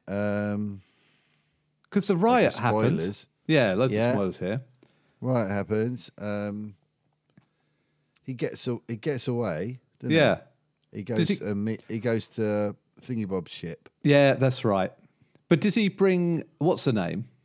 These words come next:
Speaker 2: with him?
Speaker 1: No, he's on his own.
Speaker 2: Yeah, I, that's what I thought. So
Speaker 1: Yeah.
Speaker 2: he rescued her.
Speaker 1: Yeah, Bix.
Speaker 2: That was, yeah,
Speaker 1: Yeah.
Speaker 2: Bix, who looked, I have to say,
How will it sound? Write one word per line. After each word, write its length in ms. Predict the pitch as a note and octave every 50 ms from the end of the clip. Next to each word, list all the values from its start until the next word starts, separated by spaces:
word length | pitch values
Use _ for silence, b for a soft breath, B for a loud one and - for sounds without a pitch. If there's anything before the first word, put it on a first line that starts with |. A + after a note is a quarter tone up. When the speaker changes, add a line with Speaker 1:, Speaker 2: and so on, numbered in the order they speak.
| _ -
Speaker 2:
with 180 | C#3 C#3+ C3+
him? 280 | - G2 D#2+ F#2 A#2 A#2+ - _ _ _ _ _ _ _ _ _ _ _ _ _ _ _ _ _ _ _ _ _ _ -
Speaker 1:
No, 240 | G#2+ B2 B2 A#2 F#2+
he's 220 | E2 G2 A2+ F#2+
on 80 | G#2+ G#2
his 120 | G2 F#2
own. 280 | G#2+ G2 F2+ E2 D#2 - _ _ _ -
Speaker 2:
Yeah, 240 | A#2+ A#2 A2+ G#2 A2
I, 60 | B2
that's 240 | B2+ - E3+ - -
what 140 | - C#3
I 40 | B2+
thought. 340 | - E3+ D3+ G#2+ - - - _ _ _ _ _ _ _ _ _ -
So 140 | - - E3
Speaker 1:
Yeah. 60 | D3+
Speaker 2:
he 60 | D#3+
rescued 460 | C#3 F3+ A3+ G3+ - - - A2 -
her. 280 | - E2+ E2 G#2+ E3+ - _ _ _ _ _ _ _ _ _ _ _
Speaker 1:
Yeah, 260 | - G2+ F#2+ D#2+ C#2 - _ _ _ _ _ _ _ _ _ -
Bix. 240 | - F#2+ - _ -
Speaker 2:
That 100 | - -
was, 120 | - B2+ - _ _ _ _ _ _ _ _
yeah, 180 | - F#2+ E2+ E2
Speaker 1:
Yeah. 140 | F2 D#2+ C#3
Speaker 2:
Bix, 360 | A2 F2 - - - - - _ _ _ _ _ _ -
who 220 | E3 E3+ F3 E3+
looked, 460 | D3+ D#3+ G3+ G#3+ F#3 C3 G#2 - - -
I 60 | A2+
have 200 | A#2+ - A3 - -
to 80 | -
say, 500 | - - F#3+ D3 G#2 E2 E2+ F2+ G2 F#2